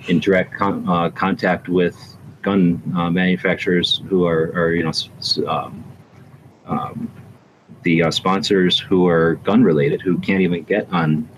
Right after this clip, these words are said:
Google. You know, if, if, uh, the, uh, the auction or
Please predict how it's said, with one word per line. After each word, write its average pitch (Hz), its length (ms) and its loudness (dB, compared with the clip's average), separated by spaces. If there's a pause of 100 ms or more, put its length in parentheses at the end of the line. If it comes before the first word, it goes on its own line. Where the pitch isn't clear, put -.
Google. 78 400 0 (400)
You 87 60 -6
know, 78 180 0 (240)
if, 80 160 -2
if, - 80 -8
uh, 78 300 -2 (840)
the, 80 120 0
uh, 92 220 0
the 87 160 2 (180)
auction 95 560 2
or 82 540 2